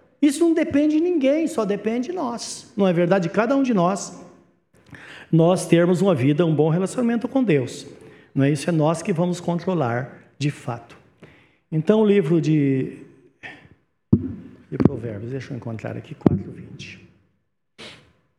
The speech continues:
Começa dizendo assim, "Filho meu, filho meu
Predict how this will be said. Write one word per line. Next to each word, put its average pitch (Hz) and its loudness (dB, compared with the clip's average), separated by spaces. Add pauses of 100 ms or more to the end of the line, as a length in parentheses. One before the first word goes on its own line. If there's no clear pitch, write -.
(3000)
Começa 262 2
dizendo 214 2
assim, 160 -2 (460)
"Filho 311 -2
meu, 170 0 (1900)
filho 175 -2
meu 123 -2